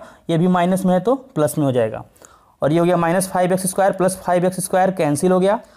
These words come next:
और ये अब प्लस टेन एक्स है और ये माइनस एक्स है, तो जोड़ने से आएगा नाइन एक्स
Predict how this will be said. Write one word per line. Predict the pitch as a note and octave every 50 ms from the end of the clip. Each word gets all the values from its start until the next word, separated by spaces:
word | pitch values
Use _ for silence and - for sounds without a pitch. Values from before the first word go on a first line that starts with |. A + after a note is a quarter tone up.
| - -
और | - F3 E3+ F3
ये | F#3+ G#3
अब | G#3+ A3 A3
प्लस | - G3 A3 A3+ A3+ A3+ -
टेन | G3 F3+ E3+ E3+
एक्स | E3+ E3+ - -
है | - B3
और | - - E3+ E3
ये | E3 G3+ A#3+
माइनस | A3+ E3 C#3+ D3+ E3 E3 F3 G3+ G#3 G3 E3
एक्स | D3+ C#3 - -
है, | B2+ G2+ G2+ _ _ _ _ _ _ -
तो | D#3 D#3 D#3 D#3 D3+
जोड़ने | C3 C#3+ E3 E3+ F3 F#3+ G#3
से | G3+ G3+ G#3+ F3
आएगा | F3 F3 F#3 F#3 G#3+ B3 C4+ C4+ - - _ _ _ _ _ _ -
नाइन | B2 B2 C3 C#3 D3+ F3+ G3 G#3
एक्स | E3+ F#3 G3+ A3+ - - - - -